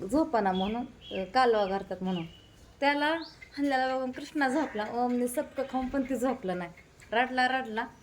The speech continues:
म्हणलं, "आता ते रडून झोपत." कशाचं काय, लाईट चालू केली मी, ती लगेच उठला. परत पंधरा वीस मिनटं मी झोपला. थोडा वेळ खेळून दुर्गा संगत. लय अडी विचित्री लेकरं आहेत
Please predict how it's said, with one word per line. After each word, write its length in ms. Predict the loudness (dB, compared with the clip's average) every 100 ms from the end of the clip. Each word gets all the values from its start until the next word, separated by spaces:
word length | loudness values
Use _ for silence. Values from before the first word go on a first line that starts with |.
| -14
म्हणलं, 240 | -8 -2 -2
"आता 160 | -2
ते 160 | -2 -2
रडून 360 | 2 2 0 -2
झोपत." 340 | -4 -4 -6 -8 -12 -20 -20 -20 -16 -2
कशाचं 380 | 0 2 2 0
काय, 280 | 2 0 2
लाईट 300 | 4 4 4
चालू 280 | 2 2 0
केली 280 | -2 0 0
मी, 160 | -2
ती 300 | -6 -4 0
लगेच 300 | 2 0 0
उठला. 340 | 0 0 -6 -6 -12 -20 -20 -2
परत 180 | 0 0
पंधरा 380 | 0 0 2 0
वीस 160 | -2 -6
मिनटं 260 | -6 -6
मी 160 | -6 -6
झोपला. 380 | -8 -10 -12 -14 -18 -20 -14 -4
थोडा 240 | -2 -2
वेळ 100 | -4 -6
खेळून 320 | -8 -4 -4
दुर्गा 280 | -4 -4 -4
संगत. 300 | -6 -8 -10 -18 -20 -20 -20 -20 -16 -6
लय 200 | 0 2
अडी 220 | 0 -2
विचित्री 520 | -6 -10 -10 -8 -4
लेकरं 300 | -4 -4 -6
आहेत 100 | -8